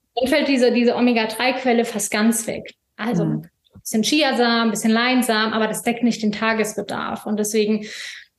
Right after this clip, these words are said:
Speaker 1: wenn man sich vegan ernährt oder, äh, einfach die, diesen Fischbedarf nicht regelmäßig hat, dann würde ich immer empfehlen, das wirklich regelmäßig, gerade Omega-drei zu substituieren, weil auch
Speaker 2: Mhm.
Speaker 1: da allein durch die Substitution sich schon wirklich viele Beschwerden verbessern können.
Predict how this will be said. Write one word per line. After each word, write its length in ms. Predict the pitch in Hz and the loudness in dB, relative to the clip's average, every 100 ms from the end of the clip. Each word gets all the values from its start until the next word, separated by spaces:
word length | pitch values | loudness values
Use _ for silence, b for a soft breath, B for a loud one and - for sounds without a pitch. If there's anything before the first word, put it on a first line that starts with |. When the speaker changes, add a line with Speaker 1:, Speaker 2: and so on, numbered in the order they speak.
| _ _ _ _ _ _ - | _ _ _ _ _ _ -2
Speaker 1:
wenn 200 | 233 226 | 2 2
man 240 | 226 220 | 2 0
sich 180 | 220 - | -2 -4
vegan 280 | 226 285 320 | -2 0 2
ernährt 560 | 285 262 254 240 - _ - | 2 2 2 -2 -6 _ 0
oder, 540 | 247 247 233 226 - | 2 4 2 0 -2
äh, 120 | 220 | -2
einfach 440 | 226 214 214 214 - | -2 0 -2 -4 -4
die, 200 | 226 208 | -4 -2
diesen 480 | 208 180 196 190 - | -2 -2 -6 -6 -2
Fischbedarf 560 | - 359 226 220 - | -2 -2 0 0 -2
nicht 160 | 226 - | -2 0
regelmäßig 580 | 220 220 214 214 220 220 | 0 2 2 0 -4 -4
hat, 340 | 208 208 - | -4 -4 -4
dann 360 | 208 208 202 214 | -2 -2 -2 0
würde 180 | 208 | 0
ich 180 | 208 - | -2 0
immer 240 | 247 254 208 | 2 2 2
empfehlen, 640 | 208 - 226 202 202 208 | -2 0 2 2 2 -2
das 200 | 208 202 | -4 -4
wirklich 280 | 208 208 - | -6 -6 -4
regelmäßig, 640 | 214 202 202 202 196 196 | 0 0 -2 -4 -6 -6
gerade 360 | - 240 247 220 | -4 0 0 0
Omega-drei 640 | 214 208 202 - 208 196 | 0 0 -4 -6 -6 -4
zu 140 | 220 | -4
substituieren, 840 | 202 208 214 - 226 101 208 147 - _ - | -4 -4 -6 -8 -6 -6 -6 -8 -10 _ -8
weil 120 | - | -6
auch 140 | 196 185 | -4 -2
Speaker 2:
Mhm. 40 | |
Speaker 1:
da 300 | 220 208 214 214 - - _ _ | -2 0 -2 -4 -10 -20 _ _
allein 260 | 214 226 269 | -4 0 2
durch 140 | 262 | 0
die 100 | 269 | 0
Substitution 920 | 214 214 233 214 214 - 233 220 220 214 | -2 -2 -4 -2 -4 0 2 4 2 0
sich 240 | 220 - | -2 -4
schon 320 | 214 202 170 | -4 -6 -2
wirklich 300 | 233 269 240 | 0 0 -2
viele 180 | - 220 | 0 0
Beschwerden 400 | 208 - 190 202 | 0 -2 -2 -2
verbessern 380 | 214 202 202 220 | -4 -6 -6 -10
können. 280 | 240 220 | -10 -10